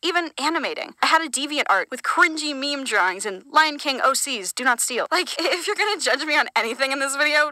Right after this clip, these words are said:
judge me here, okay? I was a kid. I wrote Harry Potter fan fiction. I was in middle school. I was thirteen, and I made an account on a now deleted website called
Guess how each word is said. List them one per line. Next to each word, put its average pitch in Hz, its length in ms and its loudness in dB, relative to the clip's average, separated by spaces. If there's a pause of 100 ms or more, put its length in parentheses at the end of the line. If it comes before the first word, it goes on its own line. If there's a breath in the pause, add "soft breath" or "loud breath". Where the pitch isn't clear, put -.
judge 403 240 2
me 233 140 -8
here, 175 280 -2
okay? - 200 2 (260)
I 427 140 4
was 415 120 2
a 453 60 0
kid. 370 540 2
I 381 120 6
wrote 392 240 4
Harry 349 220 2
Potter 349 280 2
fan 339 300 2
fiction. - 480 -2
I 349 120 4
was 359 120 0
in 381 140 -2
middle 415 240 6
school. - 440 0
I 330 220 8
was 294 440 2
thirteen, 311 640 2
and 302 280 2
I 285 60 4
made 294 280 -2
an 311 120 -2
account 240 460 4
on 208 100 4
a 196 180 0
now 302 240 6
deleted 269 360 -4
website 247 460 2
called 160 260 0